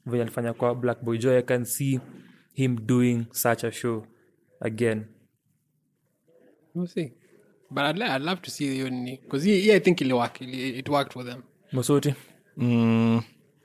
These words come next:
Speaker 3: so, everything chenye Eba amesema is true. Uh, but,
Speaker 1: <laughs>
Speaker 3: so, uh, after show iishe, uh, after your hype yote, juu the show was amazing.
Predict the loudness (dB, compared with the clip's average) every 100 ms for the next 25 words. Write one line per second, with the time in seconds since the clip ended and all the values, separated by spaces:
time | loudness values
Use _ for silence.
0 | -20 -20 _ 2 6 6 4 -6 _ 2
1 | 4 6 4 4 4 2 0 0 0 0
2 | -2 -4 -4 -4 -6 -8 -12 _ _ _
3 | _ _ -20 -20 _ _ _ _ _ -6
4 | -2 0 -2 -4 -6 -16 -6 4 6 6
5 | 2 -2 -6 _ _ -12 -12 -12 -18 _
6 | _ -4 4 4 6 6 6 6 6 8
7 | 8 8 6 4 4 0 -2 2 4 4
8 | 2 0 0 -2 -2 -2 0 0 0 -2
9 | -2 0 0 2 4 6 4 2 2 4
10 | 4 4 2 -2 -4 0 0 -2 -6